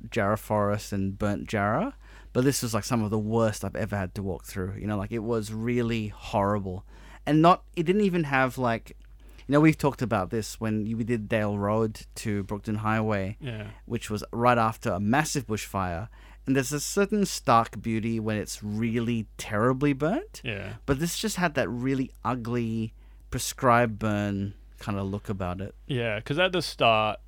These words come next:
Speaker 2: I was half-heartedly joking that maybe they'd done this correctly because you could still see green at the canopy, that maybe they've done a cool burn here.
Speaker 1: Mm.
Speaker 2: But then as we went on, it was very, very clear that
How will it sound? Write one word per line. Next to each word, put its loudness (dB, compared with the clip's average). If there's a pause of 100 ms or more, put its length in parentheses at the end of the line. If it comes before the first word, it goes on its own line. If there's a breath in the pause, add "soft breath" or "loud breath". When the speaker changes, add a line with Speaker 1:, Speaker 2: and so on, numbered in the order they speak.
(220)
Speaker 2:
I -2
was -4
half-heartedly 0
joking -6
that -6
maybe -2
they'd -4
done -6
this -8
correctly -4
because -4
you -2
could -2
still -2
see -2
green 0
at -8
the -8
canopy, -6 (100)
that -4
maybe 4
they've 2
done -2
a -4
cool -4
burn -4
here. -10 (480 soft breath)
Speaker 1:
Mm. 0
Speaker 2:
But 0
then 0
as 2
we 2
went -2
on, -2
it -8
was -4
very, 0
very -2
clear -4
that -4